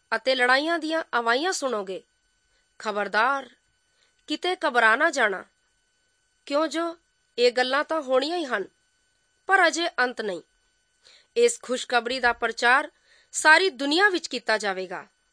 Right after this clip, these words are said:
ਜੋ ਸਭ ਕੌਮਾਂ ਉੱਤੇ ਸਾਖੀ ਹੋਵੇ, ਤਦ ਅੰਤ ਆਵੇਗਾ।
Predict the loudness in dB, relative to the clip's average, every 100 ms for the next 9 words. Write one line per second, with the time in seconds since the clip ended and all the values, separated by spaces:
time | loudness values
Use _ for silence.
0 | _ _ _ _ -2 -2 2 2 2 -4
1 | 0 -2 -2 -2 -2 -2 _ -12 0 0
2 | 2 0 0 -4 -6 -12 _ _ _ _
3 | _ _ -4 -4 -2 -2 -2 -6 -8 _
4 | _ -8 -6 -8 -10